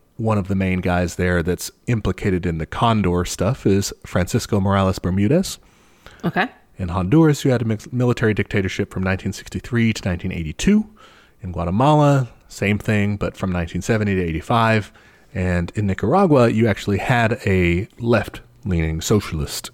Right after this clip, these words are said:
Speaker 1: kind
Speaker 2: Mm,
Speaker 1: of
Speaker 2: okay.
Speaker 1: government, uh, but the Contras were, like, an anti-government force that the U S was backing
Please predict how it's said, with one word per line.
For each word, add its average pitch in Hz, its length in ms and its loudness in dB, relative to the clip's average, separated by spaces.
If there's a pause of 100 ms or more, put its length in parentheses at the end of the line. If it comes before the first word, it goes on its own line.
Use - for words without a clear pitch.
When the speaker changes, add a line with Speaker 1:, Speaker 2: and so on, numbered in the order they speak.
Speaker 1:
kind 226 140 0
Speaker 2:
Mm, - 40 0
Speaker 1:
of 85 60 0
Speaker 2:
okay. 175 100 -6
Speaker 1:
government, 104 420 2 (360)
uh, 82 160 0
but 80 260 -2
the - 80 0
Contras 95 880 0 (460)
were, 90 160 2
like, 82 280 0
an 87 220 -4
anti-government 87 960 0
force 82 360 -4
that - 180 -2
the 87 120 0
U 87 220 4
S 82 240 0
was 78 140 -2
backing - 480 -10